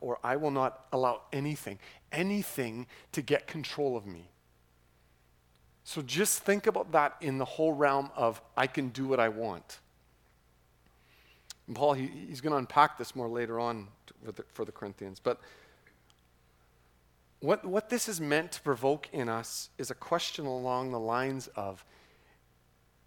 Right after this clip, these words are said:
if I am consistently concerned about my rights, if my rights are really, really important to me,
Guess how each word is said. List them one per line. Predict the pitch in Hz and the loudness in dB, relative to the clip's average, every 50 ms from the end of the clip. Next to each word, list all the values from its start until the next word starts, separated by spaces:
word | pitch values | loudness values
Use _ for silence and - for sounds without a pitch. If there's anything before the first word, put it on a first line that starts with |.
| _ _ _ _ _ | _ _ _ _ _
if | - 170 175 - | 2 2 4 4
I | 226 233 226 | 2 2 4
am | - 175 175 175 | 2 0 -2 -4
consistently | - - 180 147 - - - - 208 - - - - 190 202 196 | -2 -2 -2 -2 -2 -4 -4 -4 -2 -4 -4 -4 -4 -2 -2 -2
concerned | 180 - 180 165 - - - 156 147 135 | -2 -2 -6 -6 -6 -4 -4 -4 -4 -2
about | 120 123 107 113 | -2 -4 -4 -2
my | 117 117 120 120 | -2 0 0 0
rights, | 120 110 107 104 92 90 - - - - - - | 0 -2 -4 -6 -8 -8 -12 -14 -16 -14 -14 -16
if | - - | -12 -10
my | 135 135 139 160 208 | -4 2 4 4 4
rights | 233 190 165 156 147 147 - - - | 4 2 4 2 2 2 0 -10 -10
are | - 131 | -10 -10
really, | 120 113 117 135 147 175 185 175 | -10 -8 -6 -4 -4 -2 -2 -4
really | 143 139 135 135 135 127 | -4 -4 -4 -2 -2 -2
important | 120 110 - - - 127 113 101 107 92 90 - _ - - - - | -4 -4 -8 -6 -6 -6 -6 -6 -14 -16 -16 -20 _ -20 -20 -20 -16
to | - - 123 | -8 -6 -6
me, | 107 110 101 90 95 | -6 -6 -8 -10 -12